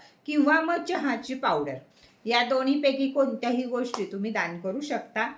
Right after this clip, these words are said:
सोमवारीच दान करा म्हणजे पुढचा आठवडा तुमचा चांगला जाईल. ओम साईराम. शेवटची रास आहे, पुढची रास आहे कुंभ रास. कुंभ राशीचे सुद्धा साडेसातीचे दिवस आहेत, पण आता त्यांची कामं पूर्णत्वाला जायचे दिवस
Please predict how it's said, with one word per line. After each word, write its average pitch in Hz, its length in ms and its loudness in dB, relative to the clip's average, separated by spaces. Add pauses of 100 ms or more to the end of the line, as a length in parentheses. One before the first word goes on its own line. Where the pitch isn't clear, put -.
(100)
सोमवारीच 233 520 -2
दान 233 240 -2
करा 208 260 -4 (360)
म्हणजे 208 200 -2
पुढचा 226 360 -2
आठवडा 185 360 -2
तुमचा 175 320 -8
चांगला 214 380 -6
जाईल. - 320 -16 (1080)
ओम 202 180 0
साईराम. 151 440 -6 (380)
शेवटची 277 460 4
रास 269 380 4
आहे, 202 320 2
पुढची 269 440 -4
रास 247 400 4
आहे 262 280 6
कुंभ 247 420 -4
रास. 233 340 2 (320)
कुंभ 262 260 -2
राशीचे 277 560 2
सुद्धा 233 280 -2
साडेसातीचे 247 720 -2
दिवस 226 320 -2 (180)
आहेत, 240 360 4 (360)
पण 247 300 2 (1200)
आता 233 340 4
त्यांची 285 320 0
कामं 294 420 2
पूर्णत्वाला 277 600 0
जायचे 240 400 0
दिवस 202 260 -2